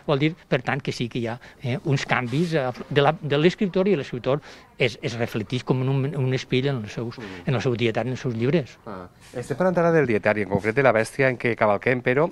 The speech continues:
Speaker 2: si hem de parlar d'articles, llibres d'investigació, eh, eh, obra que està basada en, eh, al voltant de, dels viatges, dietaris, mm,
Speaker 1: Novel·la.
Speaker 2: novel·la,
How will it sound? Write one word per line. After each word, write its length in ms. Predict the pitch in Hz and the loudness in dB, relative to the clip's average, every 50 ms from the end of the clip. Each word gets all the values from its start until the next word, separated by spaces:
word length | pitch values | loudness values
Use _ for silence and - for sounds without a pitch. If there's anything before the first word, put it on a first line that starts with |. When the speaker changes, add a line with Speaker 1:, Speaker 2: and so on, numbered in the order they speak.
| - - 113 | -2 -4 -4
Speaker 2:
si 140 | - - 117 | -2 -2 -2
hem 80 | 113 123 | -2 0
de 60 | - | 0
parlar 160 | 123 113 123 127 120 | 2 2 2 2 2
d'articles, 720 | 120 104 95 - - 120 123 - 131 139 143 151 151 - - - - - - - 117 | 0 -2 -2 -2 -4 -6 -6 -2 0 0 2 0 0 -4 -12 -20 -20 -20 -12 0 2
llibres 240 | 113 110 110 95 110 | 4 4 4 2 2
d'investigació, 840 | 98 98 92 - - 107 90 92 90 - - 120 123 131 139 156 156 - - - - - - - | 0 -2 -4 -2 -4 -2 -2 -2 -4 -2 0 0 2 2 2 0 -2 -6 -14 -20 -20 -20 -20 -8
eh, 720 | - 120 107 104 101 98 101 98 92 95 92 92 90 90 - - - | -2 0 2 2 2 2 2 0 -2 -4 -6 -6 -8 -10 -12 -14 -10
eh, 220 | - 104 95 95 101 - 110 | -8 -6 -6 -6 0 4 4
obra 240 | 117 120 117 110 | 6 6 4 2
que 160 | 110 - 110 - | 0 -2 -4 -4
està 100 | - 113 | -2 -2
basada 440 | 107 101 110 113 104 110 110 110 - | 0 0 0 2 2 2 2 2 0
en, 320 | - 117 104 104 101 101 | -2 -4 -2 -2 -2 -2
eh, 400 | 98 98 98 101 - 104 101 101 - | 0 0 -2 -2 -4 -4 -6 -6 -4
al 140 | 92 98 | -6 -4
voltant 320 | 92 101 101 95 113 113 104 | -2 -2 -2 0 0 0 2
de, 160 | 107 104 101 110 - | 0 0 -2 -2 0
dels 240 | 107 107 98 92 | 0 0 0 0
viatges, 480 | 101 107 110 117 117 120 135 151 156 - - - - - - - | 0 2 2 2 4 4 2 2 2 -2 -8 -20 -20 -18 -16 -8
dietaris, 840 | 101 107 101 98 95 - - 117 117 127 139 143 156 170 170 - - - - - - - - - - - | -2 0 2 2 2 4 4 4 4 4 2 0 -2 -4 -4 -6 -12 -20 -20 -20 -20 -20 -20 -18 -8 -4
mm, 760 | 131 117 110 113 110 107 104 104 101 95 95 95 95 90 | -2 -2 0 0 0 0 0 -2 -2 -2 -4 -4 -6 -6
Speaker 1:
Novel·la. 380 | - 131 117 117 123 127 135 - | -8 -8 -6 -6 -6 -4 -2 2
Speaker 2:
novel·la, 460 | 110 110 107 107 110 120 127 139 160 | 4 6 8 8 8 8 6 6 4